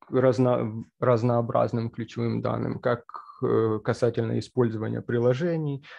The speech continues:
так и выполнения задач сотрудниками, ихней продуктивности, работы онлайн, работы с файлами,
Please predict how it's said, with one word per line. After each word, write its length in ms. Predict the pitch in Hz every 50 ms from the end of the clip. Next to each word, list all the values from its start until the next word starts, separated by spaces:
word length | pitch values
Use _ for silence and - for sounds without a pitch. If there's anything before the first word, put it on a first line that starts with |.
| - - - _
так 220 | - 110 113 - 123
и 80 | 117
выполнения 720 | 117 117 123 117 - 120 120 123 123 123 120 120 117 113 120
задач 420 | 101 117 117 120 143 156 156 147
сотрудниками, 840 | - - 131 131 - 131 131 127 123 127 120 - 117 113 117 113 113
ихней 240 | 107 - 113 110 98
продуктивности, 800 | - - 117 107 117 117 - - 160 151 135 123 110 - - 117
работы 400 | 117 113 113 120 120 117 - 113
онлайн, 460 | 117 117 117 123 135 135 131 120 113
работы 460 | 110 113 110 110 117 110 - - 113
с 60 | - -
файлами, 760 | - - 135 135 135 131 127 127 120 120 120 123 120 117